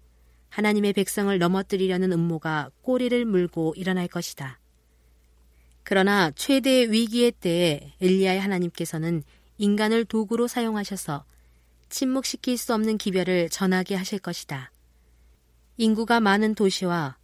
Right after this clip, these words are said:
지존자를 대적하여 말하는 자들이 있는 곳에서 준엄한 견책의 음성이 들릴 것이다.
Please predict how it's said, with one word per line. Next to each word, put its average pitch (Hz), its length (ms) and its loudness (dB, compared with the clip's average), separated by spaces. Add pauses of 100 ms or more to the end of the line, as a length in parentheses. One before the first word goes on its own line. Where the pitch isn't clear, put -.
지존자를 214 640 0
대적하여 214 580 -2
말하는 185 420 2
자들이 190 340 -2
있는 185 240 0
곳에서 160 540 -8 (680)
준엄한 220 560 2
견책의 226 520 0
음성이 214 420 0
들릴 196 300 -2
것이다. 143 540 -12